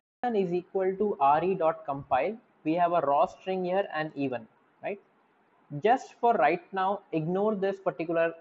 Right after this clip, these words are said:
syntax and just assume that I want to search for the pattern even in all the words, right? So seven contains even, even contains even,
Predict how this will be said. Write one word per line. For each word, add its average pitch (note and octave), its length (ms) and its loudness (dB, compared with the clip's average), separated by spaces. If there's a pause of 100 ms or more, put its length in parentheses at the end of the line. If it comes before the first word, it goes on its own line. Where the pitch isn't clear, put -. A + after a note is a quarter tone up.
(140)
syntax C#3 480 -2 (160)
and D#3 200 -4
just G3+ 260 0
assume F3 460 0
that C#3+ 260 0 (580)
I D#3+ 160 8
want A3+ 280 0
to C4 100 -2
search F#3+ 440 0
for G3+ 100 2
the G3+ 120 2
pattern F3 640 2 (120)
even F#3 440 0 (680)
in G#3+ 280 -2 (100)
all F#3 380 6
the F#3+ 100 4
words, B2 560 -6 (380)
right? E3 260 0
So D3 80 -6
seven E3 380 0
contains D#3 500 -4
even, C#3+ 480 -4
even D3+ 320 -2
contains C#3+ 440 -4
even, C3+ 340 -4